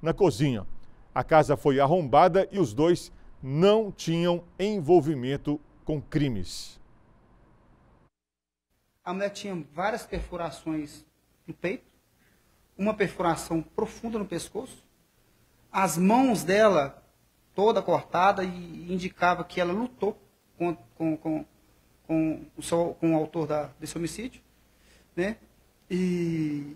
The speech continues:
Speaker 2: e já o, o, a vítima, homem, no quarto, constatou uma per-, uma perfuração profunda no pescoço.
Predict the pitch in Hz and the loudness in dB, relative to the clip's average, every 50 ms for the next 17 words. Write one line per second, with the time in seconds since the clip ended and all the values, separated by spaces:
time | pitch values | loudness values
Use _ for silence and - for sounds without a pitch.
0 | 165 - - 226 233 220 190 202 208 240 254 247 226 202 180 156 143 - _ _ | -18 -16 -10 -6 -4 2 4 6 6 6 6 4 0 -2 -4 -6 -8 -12 _ _
1 | _ _ _ _ _ _ _ _ _ _ _ _ - 170 160 - - - 143 160 | _ _ _ _ _ _ _ _ _ _ _ _ -20 -20 -20 -8 -6 -4 -4 -2
2 | 196 190 - 185 165 170 202 247 240 190 175 160 151 - 208 233 285 233 - - | -4 -4 -2 0 0 2 2 2 0 0 0 0 0 0 0 0 0 -2 -6 -12
3 | _ _ _ _ _ _ _ _ _ _ _ _ _ _ _ 214 - 233 220 220 | _ _ _ _ _ _ _ _ _ _ _ _ _ _ _ -2 0 0 0 0
4 | 202 202 196 - 202 190 202 - 190 185 - 185 175 - 196 185 180 - - - | -2 -4 -2 -2 -4 -4 -4 -4 -6 -6 -6 -6 -4 -2 -2 -2 -4 -4 -6 -6
5 | 196 180 - - 175 180 190 180 - 202 190 190 - - 214 262 262 - - - | -6 -6 -6 -8 -8 -8 -8 -6 -4 -4 -6 -6 -4 -2 -2 -2 -2 -4 -10 -18
6 | _ | _